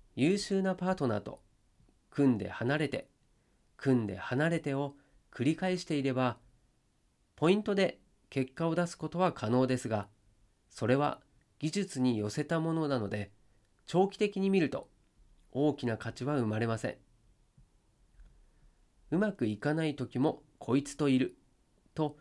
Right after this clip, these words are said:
決めてしまうことで、初めて物語が生まれて、時間の経過とともに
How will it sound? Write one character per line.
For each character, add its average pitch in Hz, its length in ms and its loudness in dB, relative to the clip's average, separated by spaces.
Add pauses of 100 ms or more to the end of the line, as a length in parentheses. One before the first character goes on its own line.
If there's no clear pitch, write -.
(340)
決 - 140 -6
め 120 140 4
て 143 120 0
し 139 140 -4
ま 139 120 2
う 135 80 0
こ 135 120 -4
と 131 140 -2
で、 143 240 -4 (460)
初 117 260 -6
め 180 100 2
て 147 240 0
物 123 320 4
語 131 100 2
が 113 100 -4
生 127 300 2
ま 113 120 2
れ 110 80 -2
て、 101 200 -2 (800)
時 117 140 -2
間 190 240 4
の 180 120 2
経 170 200 -2
過 165 160 -4
と 160 100 -4
と 165 140 0
も 147 100 0
に 151 260 0